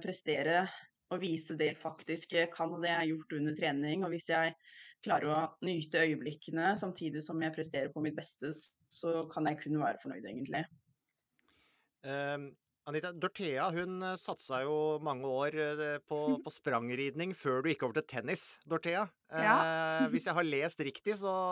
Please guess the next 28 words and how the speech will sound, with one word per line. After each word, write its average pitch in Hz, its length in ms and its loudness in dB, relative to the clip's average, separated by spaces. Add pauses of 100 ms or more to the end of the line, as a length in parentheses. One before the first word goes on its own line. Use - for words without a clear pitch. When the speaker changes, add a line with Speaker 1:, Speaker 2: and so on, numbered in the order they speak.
(140)
Speaker 2:
så 175 140 -2 (680)
holdt 147 220 -2
du 143 100 -2
på 156 160 -2
å - 60 -6
ta 165 100 0
samme, 127 380 -2 (580)
samme 135 320 0
veien, 120 320 0
eh, 123 320 -2
Anita. 127 320 -2
Altså 165 160 -4
ikke 156 240 -6
til, 165 80 -12 (160)
ikke 139 160 -4
til 151 160 -6
tennis, 135 320 -4
men 175 160 0
du 151 60 2
har 170 100 0
holdt 165 160 0
på 127 160 -2
med, 147 320 -2 (560)
med 160 80 -6
sprangridning? 135 560 -2 (1040)
Stemmer 143 240 -2
ikke 165 160 0
det? 240 60 -4